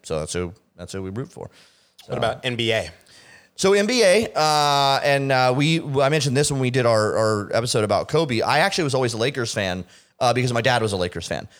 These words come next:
Speaker 1: My dad played basketball. Um, he, Jerry West was his favorite player. And growing up, I watched the Magic Johnson, Kareem era, uh, uh, Lakers. Um, I kinda liked the Magic too when they became a team 'cause they were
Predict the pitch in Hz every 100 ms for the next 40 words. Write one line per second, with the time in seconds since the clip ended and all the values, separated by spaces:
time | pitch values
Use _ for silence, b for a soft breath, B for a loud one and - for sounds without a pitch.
0 | b 117 117 120 117 - - 143 147 123
1 | 104 - 101 101 101 98 B _ 110 107
2 | 104 104 104 110 113 104 113 104 107 107
3 | 104 - 101 107 104 92 - 104 98 95
4 | 90 B B B 110 104 120 123 120 110
5 | 113 110 110 - - 107 107 110 104 110
6 | 95 - 107 98 - 117 104 104 104 -
7 | - 107 104 95 90 92 - 98 95 90
8 | 90 92 - _ _ 101 98 85 90 80
9 | 107 - 90 - B B B B - 113
10 | 110 107 104 98 90 - _ - _ _
11 | 147 170 180 175 180 208 311 330 247 -
12 | 220 190 180 214 214 220 226 180 160 170
13 | 156 - 156 165 175 - 190 196 170 175
14 | 165